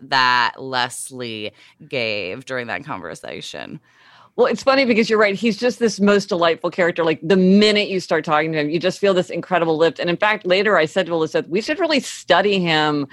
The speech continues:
Speaker 2: you know, like, like, like a fish under a microscope to try to understand, like, how is it that he is just able to communicate, you know, such, such
Speaker 1: Mm.
Speaker 2: a, like, a vibrant atmosphere." Just, just looking at him, just talking to him for a second.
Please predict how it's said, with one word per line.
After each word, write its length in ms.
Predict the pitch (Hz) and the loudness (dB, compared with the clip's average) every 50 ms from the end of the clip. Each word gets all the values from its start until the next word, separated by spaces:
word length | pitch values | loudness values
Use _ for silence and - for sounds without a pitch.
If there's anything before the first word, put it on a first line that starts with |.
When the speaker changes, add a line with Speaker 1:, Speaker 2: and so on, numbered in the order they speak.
| - - - - - - _ | -14 -20 -20 -20 -20 -16 _
Speaker 2:
you 100 | - 196 | 0 2
know, 100 | 196 202 | 2 4
like, 280 | 185 190 185 - - - | 4 4 2 2 -2 -4
like, 340 | - 175 180 165 - 135 - - - | 0 0 2 2 0 -4 -8 -8 -2
like 220 | 170 165 160 - | -2 -2 0 0
a 80 | 151 151 | -2 -2
fish 380 | - - - 226 233 226 - | -2 -2 0 0 0 2 0
under 240 | 220 214 196 180 175 | 0 2 2 2 2
a 40 | 160 | 2
microscope 580 | 156 160 208 202 - 196 - - - 156 - | 2 0 0 0 -4 -8 -6 -4 -4 -4 -4
to 100 | - 170 | -4 -8
try 180 | - - 208 190 | -6 -2 -2 -2
to 160 | 175 - - | -2 -2 -2
understand, 460 | 202 214 220 220 196 - 214 214 208 | -2 0 0 0 -2 -2 -2 -2 0
like, 140 | 180 170 180 | 0 -2 -4
how 280 | - - 208 226 254 - | -4 -2 -2 0 0 0
is 220 | 104 165 226 202 | 0 -2 -2 0
it 100 | 233 156 | 0 0
that 120 | 190 185 170 | 0 0 2
he 140 | 170 180 | 2 0
is 120 | 160 170 - | 0 0 -2
just 200 | - 190 - - - | -6 -8 -8 -2 0
able 220 | 180 185 180 185 | 0 2 2 2
to 100 | 180 - | 0 0
communicate, 1040 | 185 - - 185 170 165 170 185 220 254 294 277 - - - 175 147 147 139 - - - - - - - - _ _ _ | -8 -10 -8 -6 -4 -2 0 0 2 2 0 0 -2 -4 -2 0 2 2 2 0 -4 -12 -20 -20 -20 -20 -20 _ _ _
you 80 | 220 220 | 2 4
know, 200 | 220 208 196 - - - | 4 4 4 2 -2 -10
such, 440 | - - - 233 240 233 - - - | -10 0 2 2 2 2 -2 -8 -10
such 300 | 196 - 175 190 190 185 | -6 -2 0 2 2 2
Speaker 1:
Mm. 160 | 196 147 127 - | 2 0 0 -2
Speaker 2:
a, 40 | 131 | 0
like, 220 | 147 180 180 - | 2 2 2 2
a 80 | 190 170 | 0 -2
vibrant 760 | 151 139 120 131 165 156 175 220 220 190 185 190 175 160 - - | -2 -4 -2 0 2 4 4 2 0 0 0 -2 -2 -2 -2 -2
atmosphere." 500 | 143 170 196 - - 190 - - 175 170 | -2 0 -2 -2 -4 -8 -6 -4 -4 -2
Just, 240 | 160 185 240 247 - - - - | 0 0 -2 -2 -2 -10 -8 -6
just 200 | 214 214 - - | -4 -4 -4 -2
looking 380 | 170 196 202 - 247 226 208 | -4 -4 -2 -2 -4 -2 0
at 100 | 208 190 | 0 0
him, 160 | 180 185 170 | 0 0 0
just 220 | 156 175 170 - _ | -2 -2 -4 -6 _
talking 380 | - - 190 214 214 220 196 | -2 0 0 2 2 0 -2
to 40 | 180 | -2
him 140 | 190 175 165 | -2 -2 -2
for 140 | - 175 165 | 0 -2 -2
a 40 | 160 | 0
second. 400 | - 175 185 - 175 160 131 | 0 -2 -2 -2 -2 -6 -6